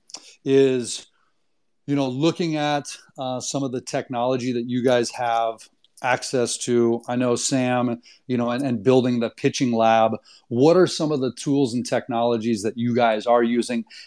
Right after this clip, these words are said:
And I don't just mean, like, for spin rates and stuff like that, but I'm talking about guys from a physical development standpoint,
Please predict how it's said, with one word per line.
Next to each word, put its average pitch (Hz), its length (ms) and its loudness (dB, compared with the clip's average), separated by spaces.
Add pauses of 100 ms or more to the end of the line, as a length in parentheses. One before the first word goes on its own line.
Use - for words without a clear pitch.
And 127 120 4
I 147 80 8
don't 160 180 4
just 143 260 -4
mean, 139 220 0
like, 123 460 -4 (520)
for 120 320 -4
spin - 440 -6
rates 123 400 -4
and 110 100 -10
stuff - 320 -8
like 117 220 -4
that, 120 340 -2
but 117 200 -4 (340)
I'm 143 100 0
talking 147 320 2
about 123 240 0
guys 123 320 -2
from 113 320 -4
a 107 300 -2 (640)
physical 151 360 0
development 139 460 0
standpoint, 147 800 -2